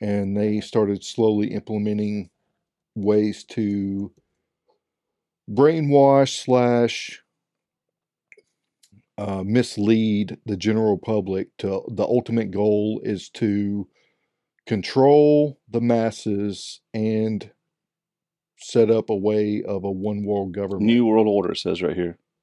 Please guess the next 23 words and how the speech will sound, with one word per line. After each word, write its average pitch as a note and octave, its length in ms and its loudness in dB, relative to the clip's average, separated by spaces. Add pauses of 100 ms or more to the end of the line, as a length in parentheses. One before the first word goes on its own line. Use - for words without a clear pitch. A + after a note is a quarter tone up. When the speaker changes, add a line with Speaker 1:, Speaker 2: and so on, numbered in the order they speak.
(240)
Speaker 1:
Yeah, F#2 240 -8
one G2+ 280 -6
world G2 280 -4
government. F#2+ 480 -8 (680)
Speaker 2:
Now, A#2+ 280 6
this D3+ 180 4
is, D#3 160 -2
this D3 240 0
is, A#2+ 160 0 (120)
this B2 260 6
is D3 100 4
an - 60 4
article A#2+ 320 6
I G2 40 6
just A2 200 -2
pulled A2+ 160 4
up G#2+ 120 4
by, G2 420 4
uh, F#2 360 4 (480)
Poynter, F3+ 560 0 (340)
P C#3+ 200 2
O C3 80 4
Y A#2+ 340 4